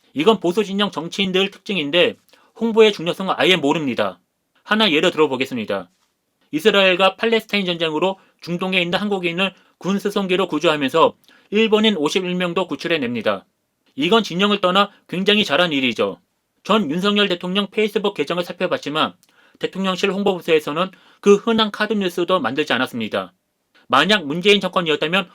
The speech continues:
어땠을까요? 국무회의에서 우리 국민을 구출하자고 결의했는데 문 대통령님께서는 사람이 무엇보다 중요하다고 하시면서 남는 자리가 있다면 일본이나 이웃 국가의 사람들도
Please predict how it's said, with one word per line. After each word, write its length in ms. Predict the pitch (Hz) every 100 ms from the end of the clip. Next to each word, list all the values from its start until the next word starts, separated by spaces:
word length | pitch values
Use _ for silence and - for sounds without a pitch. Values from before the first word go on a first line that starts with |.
| -
어땠을까요? 760 | 131 180 170 156 131 139 117 - _ _ _ -
국무회의에서 840 | 170 202 208 190 190 170 190 196 - -
우리 240 | 139 190
국민을 360 | 180 170 180 185
구출하자고 640 | 156 180 165 160 - 180
결의했는데 720 | 151 143 143 135 123 139 101 - _ _ _ _ -
문 220 | 170 202
대통령님께서는 920 | 156 185 180 180 180 175 - 156 185 185 _ _
사람이 420 | - 208 208 202
무엇보다 440 | 156 175 175 175 160
중요하다고 540 | 170 180 170 165 160
하시면서 580 | 151 147 123 - 131 - _ _ -
남는 360 | 127 180 202
자리가 240 | 190 175 170
있다면 360 | - 160 190 185 _ _
일본이나 520 | 214 220 214 196 196
이웃 240 | - 175 196
국가의 380 | 180 180 175 175
사람들도 520 | 170 160 147 185